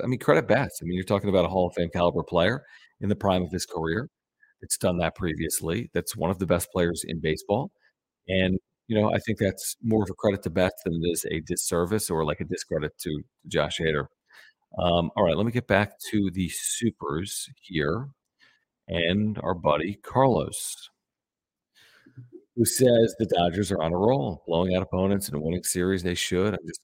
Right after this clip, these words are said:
scared that when we click it, it'll be too late and we'll play for a wild card. Well, here's the good news, everyone. Here, here's the good news. It's far from that right now.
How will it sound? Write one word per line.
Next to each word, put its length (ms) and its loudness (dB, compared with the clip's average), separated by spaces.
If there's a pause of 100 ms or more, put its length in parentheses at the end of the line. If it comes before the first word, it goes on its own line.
scared 220 0
that 160 0 (220)
when 140 -4
we 120 -4 (180)
click 200 -2
it, 100 4 (720)
it'll 160 4
be 160 4
too 260 0
late 460 6
and 100 -6
we'll 220 -4
play 100 2
for 140 -6
a 60 0
wild 260 2
card. 260 -4
Well, 220 2
here's 400 0
the 160 -2
good 220 4
news, 400 0 (240)
everyone. 260 0
Here, 220 -2
here's 260 0
the 100 -4
good 220 0
news. 240 -6 (1000)
It's 280 0
far 440 6
from 360 2
that 240 2
right 260 2
now. 420 -2